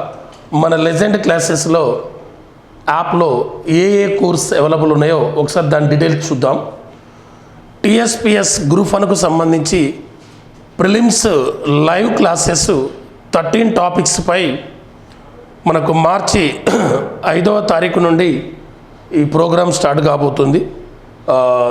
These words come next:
త్రిబుల్ నైన్, తొమ్మిది వందల తొంభై తొమ్మిది రూపాయలకు ఈ కోర్స్ అవైలబుల్ ఉంది. ఇవి టాపిక్ వైజ్ మీకు సబ్జెక్టు ఎంసీక్యూ, ఎంసీక్యూ క్వశ్చన్స్ వైజ్గా మీకు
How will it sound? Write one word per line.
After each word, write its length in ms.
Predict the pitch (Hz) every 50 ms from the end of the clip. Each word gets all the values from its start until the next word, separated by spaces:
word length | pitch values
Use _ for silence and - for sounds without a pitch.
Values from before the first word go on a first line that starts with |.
| 120 - -
త్రిబుల్ 300 | 165 165 151 170 190 190 180
నైన్, 180 | 165 160 151 - - -
తొమ్మిది 280 | 175 151 160 180 180 185 175
వందల 300 | 170 170 165 165 160 160 160 156 -
తొంభై 300 | 151 147 147 151 151 147 151
తొమ్మిది 260 | 156 147 139 135 135 135 135
రూపాయలకు 500 | 127 - 143 135 135 135 139 - 156 151 139 127 - - - - - 143
ఈ 20 | 139 - -
కోర్స్ 320 | 147 147 147 147 - - - 135 120 - - - 131
అవైలబుల్ 340 | 131 135 135 135 139 131 127 123
ఉంది. 160 | 123 156 - - - - - - - - - -
ఇవి 140 | 151 131 131 123 - 147
టాపిక్ 340 | 147 156 156 - 196 185 196 185
వైజ్ 260 | 180 185 170 156 165 180 170 151 147 131 117 117 113 127 - - - - - 151
మీకు 200 | 139 131 143 139 131 120 113 123 127 - -
సబ్జెక్టు 460 | 147 131 135 156 165 147 - 185 147 131 131 - - 151 151
ఎంసీక్యూ, 580 | 175 175 - - 190 190 170 165 156 143 113 90 - - - - - - - - - - - - - - - - 135 143
ఎంసీక్యూ 480 | 151 147 - 165 151 147 151 147 147 143 139 -
క్వశ్చన్స్ 380 | 147 127 - - 160 156 143 - 151
వైజ్గా 360 | 147 151 143 143 147 160 156 139 131 - - - - - - - -
మీకు 180 | 131 127 156 147